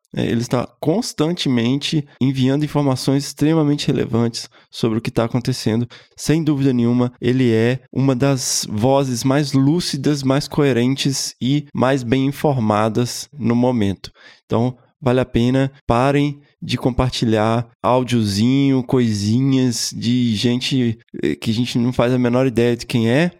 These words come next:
O currículo do Átila tá aí na descrição do link. No sábado, nós disponibilizamos a live que foi realizada no dia vinte de março de dois mil e vinte. No sábado, eu liguei pro Átila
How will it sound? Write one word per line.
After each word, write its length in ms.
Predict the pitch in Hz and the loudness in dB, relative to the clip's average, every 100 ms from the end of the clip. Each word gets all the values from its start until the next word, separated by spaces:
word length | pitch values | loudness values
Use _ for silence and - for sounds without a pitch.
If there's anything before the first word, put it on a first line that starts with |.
| - | -8
O 100 | - | -6
currículo 400 | - 113 131 135 | -2 0 0 0
do 200 | 120 117 | 0 2
Átila 340 | 113 120 123 104 | 0 0 -4 -2
tá 220 | - 135 | 0 0
aí 240 | 117 127 - | 2 -2 -4
na 300 | - 117 127 | -4 0 2
descrição 560 | 135 135 - 120 - 123 | 0 -2 -2 -4 0 0
do 80 | 113 | 2
link. 500 | 104 135 170 - 180 _ | 2 0 0 -2 -4 _
No 220 | - 156 226 | -2 0 0
sábado, 800 | - - 147 156 139 127 104 104 | -2 0 2 2 2 0 0 0
nós 340 | 120 131 139 | 2 0 -2
disponibilizamos 1000 | - - 127 120 123 107 117 120 127 - - _ | -8 -4 -2 0 0 0 0 0 -2 -4 -12 _
a 140 | - | 0
live 380 | 123 113 117 120 | 2 2 2 0
que 100 | - | -6
foi 180 | 127 127 | -4 0
realizada 480 | 120 110 110 107 113 | 2 0 0 0 0
no 120 | 110 | 0
dia 180 | 113 107 | 0 0
vinte 320 | 101 127 - | 0 -2 -4
de 100 | 139 | -2
março 520 | 101 98 135 - 185 | 0 0 0 -4 -12
de 100 | - | -8
dois 200 | - 101 | -4 -2
mil 100 | 104 | -2
e 20 | 95 | -4
vinte. 560 | 107 117 170 - 208 - 120 | -2 -2 0 -2 -2 -4 0
No 160 | 151 | 0
sábado, 500 | 185 - 135 143 139 | 0 0 2 2 0
eu 80 | 147 | 2
liguei 280 | 143 127 131 | 2 0 0
pro 180 | 135 123 | 0 2
Átila 580 | 117 127 - 131 131 | 2 0 0 0 0